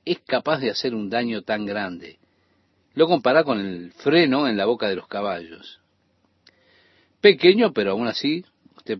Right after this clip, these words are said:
puede mover ese gran caballo con un freno pequeño colocado en su boca.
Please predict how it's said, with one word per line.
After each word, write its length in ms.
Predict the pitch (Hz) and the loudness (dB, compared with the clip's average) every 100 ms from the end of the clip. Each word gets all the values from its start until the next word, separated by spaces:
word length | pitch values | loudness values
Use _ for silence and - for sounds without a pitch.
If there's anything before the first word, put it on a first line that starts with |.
| - | 0
puede 240 | 160 147 | 4 6
mover 520 | 123 139 190 185 160 - | 6 6 6 6 4 -2
ese 320 | 107 - 117 | -6 -4 -2
gran 340 | 170 214 185 | 0 0 0
caballo 840 | 131 151 190 185 127 101 117 180 208 _ _ _ _ _ _ _ _ _ _ _ _ _ | 0 4 6 6 4 2 -4 -4 -8 _ _ _ _ _ _ _ _ _ _ _ _ _
con 220 | - 123 143 | -4 0 2
un 400 | 160 147 135 - _ | 2 0 -4 -8 _
freno 420 | - 139 151 139 | -4 -2 0 0
pequeño 1040 | - - 95 - 185 170 113 104 117 151 180 _ _ | -2 -6 -8 -2 2 2 0 -4 -6 -6 -10 _ _
colocado 480 | - 110 98 110 101 | -2 0 0 -2 -4
en 60 | 107 | -6
su 120 | 147 | -4
boca. 400 | 208 - - | -4 -4 -12